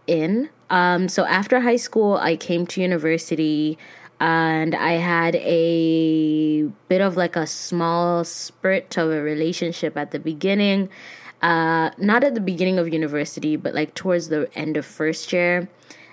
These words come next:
And that relationship ended over the summer of first year. And then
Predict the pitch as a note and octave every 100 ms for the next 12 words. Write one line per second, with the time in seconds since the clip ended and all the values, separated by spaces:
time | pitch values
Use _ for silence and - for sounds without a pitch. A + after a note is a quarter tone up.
0 | _ D#3 E3 D#3+ E3 E3+ D#3+ F3 E3+ F3+
1 | F3 E3 F3 - E3 - D#3+ D#3+ D#3 D3
2 | D3+ D#3 C#3+ - E3 D#3+ F#3 F#3 F#3+ F3+
3 | - - E3+ E3 - D3+ D3+ D#3 D#3 D#3
4 | D#3